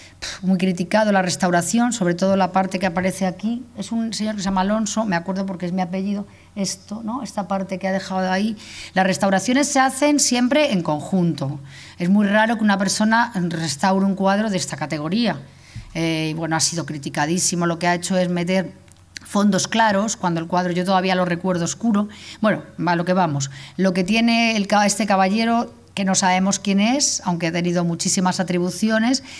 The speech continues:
es, bueno, una displasia de hombro. Veis que el hombro tiene una flexión, ¿no? eh, braquial muy, muy marcada, ¿Puede ser porque esté sujetando la espada? Puede ser. Para empezar, tenía que haberos dicho, y se me ha olvidado,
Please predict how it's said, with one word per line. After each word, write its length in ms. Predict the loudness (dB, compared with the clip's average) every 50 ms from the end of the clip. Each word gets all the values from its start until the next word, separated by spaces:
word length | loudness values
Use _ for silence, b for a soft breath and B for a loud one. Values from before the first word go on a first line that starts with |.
| B B B B
es, 320 | 0 2 2 2 2 2 2
bueno, 160 | 2 2 4
una 140 | 4 4 4
displasia 560 | 2 2 0 0 2 2 2 2 2 2 2
de 100 | 2 2
hombro. 320 | 2 2 2 2 2 0
Veis 180 | 2 0 -2 -2
que 80 | -2 -2
el 100 | 0 0
hombro 360 | 0 0 0 2 0 0 0
tiene 360 | -2 -4 -2 -2 -2 -2 -2
una 380 | 0 0 0 0 0 0 -2 B B B B
flexión, 640 | -4 -2 -2 -2 0 0 2 2 2 2 0 -2 0
¿no? 80 | 0
eh, 640 | 0 -2 -2 -4 -4 -2 -2 -2 -2 -2 -4 -6 -6 -6
braquial 800 | -6 -6 -4 -4 -4 -4 -2 0 0 0 0 0 0 2 2 2
muy, 240 | 0 -2 -2 -2 -2
muy 180 | -2 -2 0 2
marcada, 640 | 2 2 0 0 0 2 2 4 2 2 0 -2 B B B B B B B B -20 -12 -4
¿Puede 240 | 0 2 2 4 4
ser 180 | 4 2 2 0
porque 180 | 0 0 0
esté 160 | 0 0 0
sujetando 640 | 0 0 0 0 0 0 2 2 2 2 2 0 2
la 520 | 2 2 4 4 4 4 4 4 4 2 2
espada? 420 | 0 0 0 0 0 0 -2 -4
Puede 240 | -4 -6 -4 -2 -2
ser. 240 | -2 -2 -4 -6 -8 B B B B -8 -2
Para 160 | 0 2 2
empezar, 360 | 2 2 0 0 2 0 0
tenía 220 | 2 2 2 2 2
que 60 | 2
haberos 260 | 2 2 2 0 2
dicho, 240 | 0 -2 -2 -2 -2
y 40 | 0
se 60 | 2
me 100 | 2 4
ha 40 | 4
olvidado, 520 | 2 2 2 2 4 4 4 2 0 -2